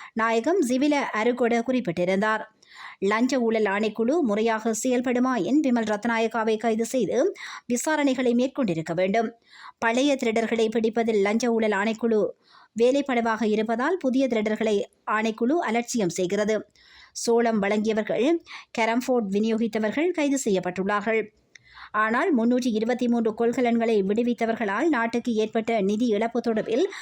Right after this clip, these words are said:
எந்த நடவடிக்கையும் எடுக்கப்படவில்லை. இந்த அரசாங்கத்தில் ஆளும் தரப்பின் உறுப்பினர்களுக்கு சட்ட விலக்களிக்கப்பட்டுள்ளது.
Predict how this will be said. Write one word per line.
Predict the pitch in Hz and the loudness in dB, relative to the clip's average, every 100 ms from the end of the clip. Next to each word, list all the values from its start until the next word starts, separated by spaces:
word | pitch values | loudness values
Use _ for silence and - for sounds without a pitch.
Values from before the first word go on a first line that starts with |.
| - - | -16 -2
எந்த | 240 294 294 | 2 4 4
நடவடிக்கையும் | 196 233 233 233 233 302 311 | 2 2 0 0 0 2 2
எடுக்கப்படவில்லை. | 180 175 175 180 202 220 226 - _ _ - - - | 0 -2 -2 0 0 2 0 -4 _ _ -20 -20 -2
இந்த | 285 277 214 | 0 2 2
அரசாங்கத்தில் | 170 254 480 466 440 440 214 | 0 0 0 0 0 0 2
ஆளும் | 196 359 370 | 2 0 2
தரப்பின் | 339 330 285 196 | 0 2 0 0
உறுப்பினர்களுக்கு | 240 285 269 247 233 403 | 0 0 2 0 0 -2
சட்ட | - 247 247 320 220 - _ _ | -2 -4 -2 0 0 -4 _ _
விலக்களிக்கப்பட்டுள்ளது. | 226 285 294 196 175 180 175 196 220 | -2 -2 0 -2 -2 -4 -2 0 2